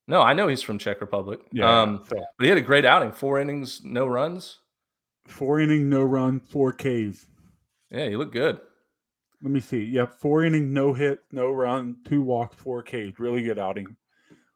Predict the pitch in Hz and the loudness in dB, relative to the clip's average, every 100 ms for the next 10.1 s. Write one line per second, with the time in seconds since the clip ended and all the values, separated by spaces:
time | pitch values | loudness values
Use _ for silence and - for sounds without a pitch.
0 | _ _ _ - 107 98 90 104 170 190 | _ _ _ -4 -2 2 0 4 4 4
1 | - 180 - 175 202 165 160 - 113 117 | -2 -6 -4 -2 0 2 0 0 -2 -2
2 | 113 104 107 107 104 101 101 95 101 101 | -2 -4 -8 -6 -6 -6 -10 -12 -4 -4
3 | 98 95 95 90 110 117 - - _ _ | -4 -8 -8 -8 -8 -8 -10 -20 _ _
4 | _ _ _ _ 113 127 135 127 - _ | _ _ _ _ -6 -4 -2 -6 -10 _
5 | _ _ _ _ _ _ _ _ _ _ | _ _ _ _ _ _ _ _ _ _
6 | _ _ _ _ _ - - _ _ _ | _ _ _ _ _ -20 -20 _ _ _
7 | _ _ _ 151 254 127 120 147 143 123 | _ _ _ -2 -2 -2 -2 -2 0 0
8 | 104 98 113 110 117 127 107 - 110 98 | 0 0 0 0 0 -2 -4 -6 -4 -4
9 | 92 95 - 95 95 101 110 101 101 107 | -4 -6 -8 -8 -8 -4 2 2 2 -2
10 | 101 | -6